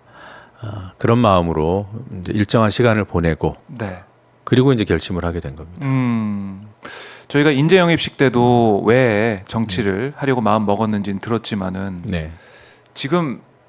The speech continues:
Speaker 2: 어떻게 보면은 제일 우리 국민들이 관심 가지고 있는 분야 중에 하나가 또 언론이 됐습니다.
Speaker 1: 네.
Speaker 2: 그래서 정치를 시작하신다고 하니까 많은 분들 기대를 또 많이 가지시는 것 같은데,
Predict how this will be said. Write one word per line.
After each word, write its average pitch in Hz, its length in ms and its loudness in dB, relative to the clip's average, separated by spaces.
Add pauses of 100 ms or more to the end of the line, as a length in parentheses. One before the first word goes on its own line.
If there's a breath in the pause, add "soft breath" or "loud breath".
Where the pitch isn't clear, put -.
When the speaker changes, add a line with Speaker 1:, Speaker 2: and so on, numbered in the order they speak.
(160)
Speaker 2:
어떻게 139 260 0
보면은 156 480 2 (160)
제일 143 600 4 (260)
우리 131 200 0
국민들이 135 400 2
관심 120 320 0
가지고 104 180 2
있는 98 140 -2
분야 117 380 0
중에 107 180 -4
하나가 107 300 -2
또 120 180 -4 (180 loud breath)
언론이 156 380 2
됐습니다. 120 720 -6
Speaker 1:
네. 80 320 -4 (320 loud breath)
Speaker 2:
그래서 - 140 -8
정치를 131 420 0
시작하신다고 151 560 0
하니까 117 260 0
많은 117 220 2
분들 107 160 0
기대를 123 480 2
또 101 300 0
많이 101 200 0
가지시는 107 480 -6
것 123 120 -2
같은데, 98 640 -2